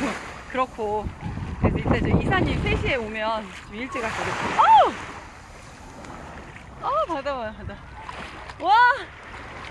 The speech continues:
오, 근데 이게요. 이게, 이게 완만하지가 않아요.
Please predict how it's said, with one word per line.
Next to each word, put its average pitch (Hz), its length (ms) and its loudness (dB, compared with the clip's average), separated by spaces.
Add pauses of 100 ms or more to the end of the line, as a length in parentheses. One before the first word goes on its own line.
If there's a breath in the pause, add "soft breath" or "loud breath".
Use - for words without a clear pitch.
(440 loud breath)
오, 453 260 8
근데 359 540 2 (640)
이게요. 403 520 4 (540)
이게, 359 300 2
이게 311 200 0 (140)
완만하지가 349 760 6
않아요. 254 440 -2